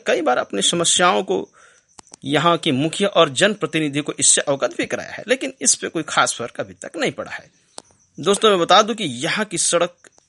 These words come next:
बिल्कुल भी चलने लायक नहीं है और यहाँ के ग्रामीणों से जब मैंने बात की तो उनका कहना था कि जब भी चुनाव में वोट डालने का समय आता है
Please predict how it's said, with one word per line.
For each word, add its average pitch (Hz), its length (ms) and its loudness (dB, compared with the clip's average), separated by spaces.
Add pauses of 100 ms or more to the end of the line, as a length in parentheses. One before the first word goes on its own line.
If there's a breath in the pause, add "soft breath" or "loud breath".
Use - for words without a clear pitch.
बिल्कुल 226 520 0
भी 196 180 2
चलने 135 340 4
लायक 98 300 -8
नहीं 95 240 -16
है - 180 -20 (580)
और 151 300 4
यहाँ 156 240 2
के 160 100 -6
ग्रामीणों 165 400 2
से 240 120 -2
जब 185 140 2
मैंने 143 180 -2
बात 90 240 -12
की 208 100 -12
तो - 100 -10
उनका 170 220 -8
कहना 190 260 -4
था 226 120 -6
कि 233 140 -6
जब 185 420 -2
भी 302 140 0
चुनाव 165 600 -2
में 233 140 -4
वोट 175 360 -2
डालने 151 320 2
का 127 100 -6
समय 107 240 -6
आता - 260 -18
है - 140 -12